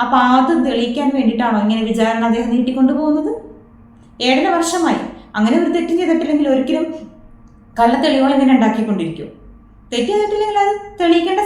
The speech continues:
സമയം എപ്പോഴേ കഴിഞ്ഞതാണ്. അപ്പോ ഞാൻ ചോദിക്കുന്നത്, നമ്മുടെ നാട്ടിലെ നിയമം നമുക്ക് എവിടെ നിന്നാണ് നീതി കിട്ടുന്നത്? ഒരു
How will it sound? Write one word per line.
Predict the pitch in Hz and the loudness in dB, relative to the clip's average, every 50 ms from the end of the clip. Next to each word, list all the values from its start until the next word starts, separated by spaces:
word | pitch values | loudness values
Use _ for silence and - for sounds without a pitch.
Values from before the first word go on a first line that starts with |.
| 403 | 0
സമയം | 359 330 320 339 349 339 302 | 0 0 0 0 0 0 0
എപ്പോഴേ | - - 285 285 349 359 - | -2 -2 -2 -2 -2 -2 -2
കഴിഞ്ഞതാണ്. | 294 247 214 214 214 208 185 160 160 160 160 - - - - - - - - - - - - - - - - - - - - - - - - - - - - - - - 269 | 0 0 2 2 2 0 -2 -4 -8 -10 -12 -16 -18 -20 -20 -20 -20 -20 -20 -20 -20 -20 -20 -20 -20 -20 -20 -20 -20 -20 -20 -20 -20 -20 -20 -20 -20 -20 -20 -20 -8 -6 -4
അപ്പോ | 269 269 277 233 262 - - - - - - - 247 | -2 0 0 0 0 0 -4 -8 -12 -14 -14 -6 -2
ഞാൻ | 262 320 330 | 0 2 4
ചോദിക്കുന്നത്, | 330 311 302 - - - 269 269 254 | 4 4 2 2 0 -2 0 2 2
നമ്മുടെ | 254 247 262 254 - 285 | 2 4 2 2 2 4
നാട്ടിലെ | 254 240 247 254 - 254 254 240 | 2 2 0 0 0 0 0 2
നിയമം | 240 233 220 220 233 226 - - - 208 | 2 2 2 2 2 0 0 -2 -4 -4
നമുക്ക് | 226 240 269 262 294 277 | -2 -2 -2 0 0 0
എവിടെ | 220 240 254 269 330 | 0 0 0 0 2
നിന്നാണ് | 330 330 330 320 302 311 | 2 2 2 2 0 0
നീതി | 269 220 214 196 190 185 | 2 2 2 2 0 -2
കിട്ടുന്നത്? | 165 170 175 160 156 147 151 156 - - - - - - - - - - 220 | -4 -4 -6 -6 -8 -8 -10 -12 -16 -20 -20 -20 -20 -20 -20 -20 -16 -6 -4
ഒരു | 247 320 359 | 0 0 0